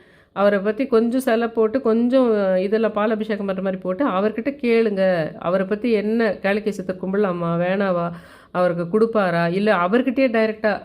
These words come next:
இவர்கிட்டயே அந்த சொல் கேட்ட பிள்ளையார்கிட்டயே டைரக்டா அவங்க வேண்டுதல் என்ன சொல்றதும், அது எல்லாமே உங்களுக்கு என்கிட்ட என்னென்ன டவுட் கேட்குறதுங்களோ நீங்க ஸ்-, கேளுங்க அவர்கிட்ட. அவரே வந்து ஒரு மாதிரி சூட்சமா வந்து சொல்லுவாருன்னு நேத்து ஒரு வீடியோ போட்டிருந்தேன். அதுல தான் அவங்க வந்து சொல்றாங்க. அதே காரைக்குடி பக்கத்துல கோட்டையூர் என்ற இடத்துல, ஆ,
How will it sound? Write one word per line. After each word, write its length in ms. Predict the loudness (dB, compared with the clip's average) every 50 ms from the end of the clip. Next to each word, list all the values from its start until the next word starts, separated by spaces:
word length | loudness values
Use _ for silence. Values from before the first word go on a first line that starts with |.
| -10 -10
இவர்கிட்டயே 500 | -8 -6 -6 -6 -4 -4 -4 -4 -4 -4
அந்த 280 | -4 -4 -4 -4 -4
சொல் 200 | -4 -4 -4 -2
கேட்ட 200 | 0 0 0 -2
பிள்ளையார்கிட்டயே 500 | -2 -2 0 0 0 0 0 -2 -4 -2
டைரக்டா 280 | -2 0 0 0 -2 -2
அவங்க 220 | -2 -2 -2 0
வேண்டுதல் 380 | 0 0 0 0 -2 -2 -2 -2
என்ன 260 | -2 -2 0 -2 -2 -4
சொல்றதும், 520 | -4 -6 -4 -4 -6 -4 -4 -4 -6 -6 -8 -12 -18 -20 -20 -20 -20 -20 -10 -6
அது 200 | -4 -2 0 2
எல்லாமே 400 | 2 2 4 4 4 4 4 2
உங்களுக்கு 320 | 2 0 0 -2 -2 -2
என்கிட்ட 240 | -2 0 -2 -2 -2
என்னென்ன 420 | -2 0 0 0 0 0 0 0
டவுட் 280 | 0 0 -2 -2 -2 -4
கேட்குறதுங்களோ 420 | -4 -4 -4 -4 -4 -4 -2 -2
நீங்க 200 | -2 -2 -4 -6
ஸ்-, 240 | -8 -10 -12 -8 -4
கேளுங்க 340 | -2 -2 0 0 0 -2 -2
அவர்கிட்ட. 200 | -2 -2 0 0
அவரே 440 | 2 2 2 2 2 2 2 2 2
வந்து 220 | 2 0 0 0
ஒரு 120 | 0 0
மாதிரி 280 | 0 -2 -4 -2 -2 -4
சூட்சமா 340 | -2 -2 -2 -2 0 0 0
வந்து 320 | 0 -2 -4 -2 -2 -2
சொல்லுவாருன்னு 440 | 0 0 2 2 2 0 0 0 0
நேத்து 300 | 0 0 0 -2 -2 -4
ஒரு 120 | -4 -4
வீடியோ 200 | -4 -4 -4 -4
போட்டிருந்தேன். 480 | -4 -4 -6 -6 -6 -6 -6 -6 -6 -8 -12 -20 _ _ _ -20 -20 -20 -20 _ _
அதுல 280 | -2 0 2 2 2
தான் 200 | 2 2 0 0
அவங்க 260 | 0 0 0 0 -2 -4
வந்து 140 | -4 -6 -6
சொல்றாங்க. 480 | -6 -4 -2 -2 -2 -2 -4 -6 -8 -10 -16 _ _
அதே 480 | -6 -4 -2 0 0 0 2 0 0 -2
காரைக்குடி 800 | -2 0 0 0 0 0 0 0 0 0 0 -2 -2 -4 -4 -4
பக்கத்துல 640 | -4 -6 -6 -6 -8 -8 -4 -2 0 0 0 0
கோட்டையூர் 420 | 0 2 2 2 2 2 0 0 0
என்ற 200 | -2 -2 -4 -4
இடத்துல, 380 | -4 -4 -6 -6 -6 -6 -4
ஆ, 220 | -2 -2 0 0